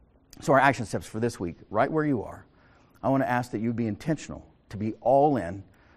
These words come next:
for our children's ministry, to pray for Mandy and for Donna, for Megan and for Taylor as they lead hundreds of God's kids. And I also want you to ask God to give you the power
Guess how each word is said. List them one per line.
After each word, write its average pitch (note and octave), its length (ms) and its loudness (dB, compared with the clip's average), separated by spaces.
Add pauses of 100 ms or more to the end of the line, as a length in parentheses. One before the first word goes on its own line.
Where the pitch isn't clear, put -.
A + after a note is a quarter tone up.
(140)
for C3 140 4
our A#2+ 100 4
children's G#2+ 360 0
ministry, F2 380 -8
to G2 140 -10
pray - 400 -2 (360)
for B2+ 160 -2
Mandy B2 440 0
and F#2+ 160 -8
for A#2 80 -6
Donna, G#2+ 440 -2
for G#2 160 -8
Megan A2+ 480 0
and F2 120 -8
for G#2 120 -8
Taylor F2+ 440 -6 (280)
as A#2+ 180 2
they A2 160 0
lead A#2 340 -2
hundreds - 880 -8 (640)
of G2+ 160 -8
God's F2 240 -2
kids. - 380 -14 (1500)
And - 80 0
I - 20 4
also G3 160 -2
want C#3+ 220 0
you D3 240 0 (140)
to - 120 -6
ask D3+ 220 -6
God D#3+ 240 -2
to C#3 60 -8
give D3 180 -4
you C#3+ 60 -6
the A2 80 -10
power - 520 -12